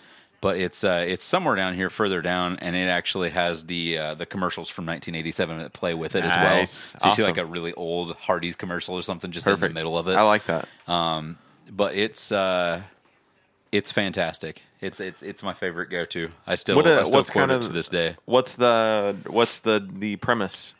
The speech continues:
Speaker 1: Uh, the gang is getting all together at Fozzie's, uh, mother's house. So you
Speaker 2: Okay.
Speaker 1: get to meet Fozzie's mother.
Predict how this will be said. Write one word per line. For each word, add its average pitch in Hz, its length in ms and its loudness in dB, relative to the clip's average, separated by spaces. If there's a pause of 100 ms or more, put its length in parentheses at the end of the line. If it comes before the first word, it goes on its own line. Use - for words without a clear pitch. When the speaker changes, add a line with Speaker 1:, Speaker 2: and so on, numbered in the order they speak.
Speaker 1:
Uh, 113 480 4 (160)
the 107 380 -2
gang 107 340 -2
is 107 140 -4
getting 107 240 0
all 98 160 2
together 92 600 0
at 87 420 2
Fozzie's, 95 680 0 (320)
uh, 82 320 2
mother's 92 460 0
house. 131 280 2
So - 200 0
you 131 40 6
Speaker 2:
Okay. 131 80 2
Speaker 1:
get 123 60 2
to 101 80 -2
meet 95 180 -4
Fozzie's 87 380 0
mother. 104 400 0